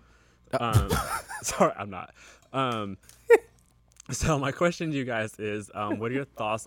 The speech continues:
Speaker 2: on a couple, um, not necessarily being romantically involved in a relationship, but coming together to have a kid and having a co-parenting relationship versus a romantic relationship,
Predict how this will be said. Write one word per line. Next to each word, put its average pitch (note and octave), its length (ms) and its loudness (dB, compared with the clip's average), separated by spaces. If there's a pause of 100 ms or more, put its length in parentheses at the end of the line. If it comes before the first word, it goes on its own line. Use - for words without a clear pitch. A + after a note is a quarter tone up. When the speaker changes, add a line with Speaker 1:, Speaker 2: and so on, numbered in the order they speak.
Speaker 2:
on G#2+ 160 -2
a G#2+ 80 -4
couple, A2 640 -4 (320)
um, G2+ 480 -4 (600)
not B2 140 0
necessarily A#2+ 280 -6
being A2 220 -8
romantically G2+ 500 -8
involved G#2 800 -6
in G2+ 80 -12
a G2+ 60 -10
relationship, F#2+ 840 -12 (600)
but G2+ 220 -2 (140)
coming A#2 220 -8
together G2+ 260 -8
to F#2+ 180 -10
have G2+ 280 -10
a D#2+ 60 -16
kid - 500 -14 (100)
and G#2+ 180 -12
having G#2+ 280 -10
a F2+ 80 -12
co-parenting A2 760 -12
relationship F#2+ 500 -12
versus G2 280 -12
a D#2+ 60 -14
romantic F#2+ 420 -12
relationship, F#2 580 -12